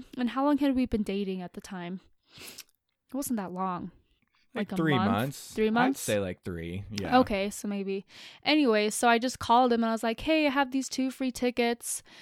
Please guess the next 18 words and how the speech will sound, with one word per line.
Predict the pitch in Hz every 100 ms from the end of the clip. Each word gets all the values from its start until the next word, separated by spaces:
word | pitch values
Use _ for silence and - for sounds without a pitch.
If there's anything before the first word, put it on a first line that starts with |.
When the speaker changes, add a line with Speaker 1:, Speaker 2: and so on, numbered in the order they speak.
| - - -
Speaker 1:
I, | 226 226 -
and | - 233
I | 233
was | 226
like, | 226 220 - - - 226 220
"Do | 240
you | 247
wanna | 240 233 226 220 208
do | 240
the | 214 208
half | 220 214 -
marathon | 233 233 226 240 240
together?" | 247 247 247 247 254 277 _ 208
And | 208 202 196 190 185 - - -
then | 202 190
Jacob, | 202 247 240 180 185 -
he's | - 220 -
like, | 190 175 - -